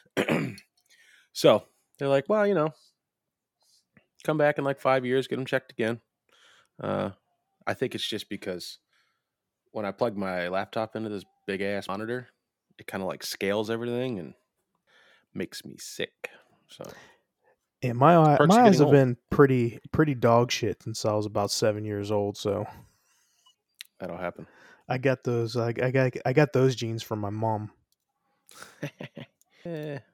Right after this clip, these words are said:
Speaker 1: no, that'll happen. Also, um, let's see.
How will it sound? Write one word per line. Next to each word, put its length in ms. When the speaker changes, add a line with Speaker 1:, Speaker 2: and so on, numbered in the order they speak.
Speaker 1:
no, 340
that'll 160
happen. 280
Also, 520
um, 320
let's 120
see. 280